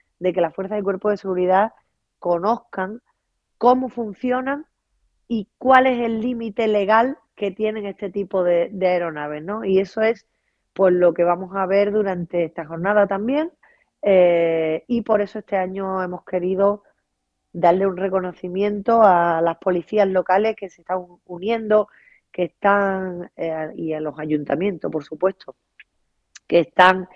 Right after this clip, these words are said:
implementando dentro de los núcleos urbanos la innovación y las nuevas tecnologías, en este caso los drones, y este año, pues, vamos a hacer especial mención a Punta Umbría,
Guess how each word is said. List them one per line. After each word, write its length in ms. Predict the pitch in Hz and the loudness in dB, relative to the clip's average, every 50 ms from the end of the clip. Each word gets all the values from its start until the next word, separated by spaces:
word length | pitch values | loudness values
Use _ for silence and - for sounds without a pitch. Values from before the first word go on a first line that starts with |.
| _ _ _ - | _ _ _ -4
implementando 1000 | - 208 196 185 - 208 208 202 196 185 185 185 - 226 226 220 202 185 180 180 | -2 -2 -2 2 4 6 6 6 4 0 -2 4 6 6 6 6 2 -2 -2 -2
dentro 340 | 185 185 185 180 185 190 185 | -2 -4 -6 -6 -4 -2 -2
de 80 | 185 | 0
los 160 | 180 180 175 170 | 0 -2 -4 -4
núcleos 420 | 185 202 202 190 - 196 190 185 | -6 -8 -8 -6 -4 -4 -2 -2
urbanos 540 | 185 185 180 180 196 196 196 185 175 165 _ _ _ _ _ _ _ - | -2 -2 0 0 0 0 0 -2 -8 -10 _ _ _ _ _ _ _ -4
la 120 | - 175 175 | -2 0 0
innovación 640 | 175 175 175 170 160 160 165 - 233 233 247 254 233 | 0 -2 -6 -6 -8 -8 -8 -4 -4 -2 -2 -2 -4
y 40 | |
las 140 | 202 185 170 | -4 -6 -6
nuevas 260 | 160 185 180 175 170 | -6 -6 -6 -6 -6
tecnologías, 640 | - - 175 170 175 170 175 170 170 202 233 247 226 202 | -8 -10 -10 -8 -6 -4 -2 -2 -2 0 -2 -2 -2 -2
en 60 | 190 | -4
este 180 | - - 180 | -8 -8 -4
caso 240 | 165 175 170 165 175 | -2 -2 -2 -2 -4
los 160 | 175 170 160 | -4 -4 -4
drones, 340 | 175 190 208 202 220 240 254 _ _ _ _ _ _ _ _ _ _ _ _ _ _ - | -2 -4 -4 -4 -4 -6 -10 _ _ _ _ _ _ _ _ _ _ _ _ _ _ -6
y 340 | - 226 202 196 185 180 | -2 2 4 4 4 4
este 220 | 180 180 180 - 185 | 2 0 -2 0 0
año, 280 | 175 170 180 190 185 | 0 2 0 -4 -6
pues, 420 | 180 185 185 180 170 165 156 156 156 | -4 -2 0 2 2 2 0 -2 -2
vamos 260 | 170 165 170 170 165 | -2 -4 -4 -4 -8
a 60 | 165 | -10
hacer 220 | 160 - - 160 165 | -10 -8 -4 -4 -4
especial 440 | 156 - 165 156 - 175 160 160 | -4 -4 -8 -6 -4 -2 -2 -2
mención 540 | 160 160 160 156 147 _ - 170 170 160 165 | -2 -6 -10 -10 -12 _ -6 -6 -4 -2 -4
a 60 | 160 | -6
Punta 340 | 156 - 156 156 147 - 151 | -6 -4 -8 -8 -2 0 0
Umbría, 500 | 147 147 147 165 180 202 226 226 254 - | 0 0 -2 -2 0 2 2 2 0 0